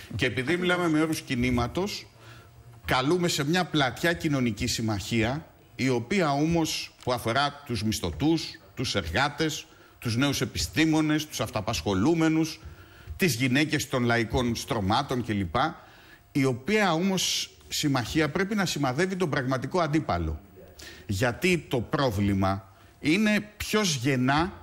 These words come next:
και ποιος έχει ανάγκη τους φασίστες. Και τους γεννά και τους έχει ανάγκη τους φασίστες η δικτατορία του κεφαλαίου. Τη δικτατορία του κεφαλαίου όμως την υπηρετούν και οι σοσιαλδημοκράτες. Δεν την υπηρετούν μόνο οι φασίστες.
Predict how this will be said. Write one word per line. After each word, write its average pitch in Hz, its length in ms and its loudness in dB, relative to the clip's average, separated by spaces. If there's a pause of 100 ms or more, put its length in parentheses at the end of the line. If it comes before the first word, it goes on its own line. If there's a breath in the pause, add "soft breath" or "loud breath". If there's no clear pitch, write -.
(720 soft breath)
και 160 160 0
ποιος 208 260 -2
έχει 220 220 0
ανάγκη 170 440 2
τους - 180 -6
φασίστες. - 720 -6 (920 loud breath)
Και 131 180 0
τους - 380 -2
γεννά 127 420 2
και - 160 -2
τους 123 200 -2
έχει 170 200 0
ανάγκη 147 460 2
τους 110 160 -6
φασίστες - 640 -2
η 165 80 2
δικτατορία 135 600 0
του 190 80 -12
κεφαλαίου. 135 600 0 (1120 loud breath)
Τη 135 100 0
δικτατορία 131 520 0
του 196 80 -4
κεφαλαίου 175 400 2
όμως 196 220 0
την 185 120 0
υπηρετούν 165 500 0
και 208 100 0
οι 214 100 2
σοσιαλδημοκράτες. 107 1200 -2
Δεν 156 160 -2
την 196 140 0
υπηρετούν 127 640 0
μόνο 127 640 2 (360)
οι 139 100 0
φασίστες. 101 800 -2